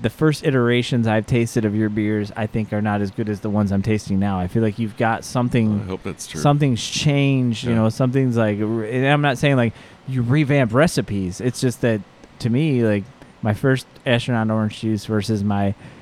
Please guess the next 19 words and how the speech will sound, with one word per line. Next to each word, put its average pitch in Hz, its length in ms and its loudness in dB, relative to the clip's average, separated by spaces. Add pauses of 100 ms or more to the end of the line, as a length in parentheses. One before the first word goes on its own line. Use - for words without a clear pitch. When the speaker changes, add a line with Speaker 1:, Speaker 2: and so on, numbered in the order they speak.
(160)
Speaker 1:
astronaut 120 480 0
ice 151 160 2
cream 120 320 0
that 110 120 2
I 113 100 2
just 113 180 -2
had 113 180 2
tonight, 117 260 2
it's 101 140 -4
like, 110 120 0
Speaker 2:
Uh. - 120 -12
Speaker 1:
whoa, 127 240 6
you 113 200 0
guys 156 260 0
hit 131 200 0
some 113 220 0
stride, 123 720 -2 (500)
and 110 480 0 (800)
that's, 127 240 0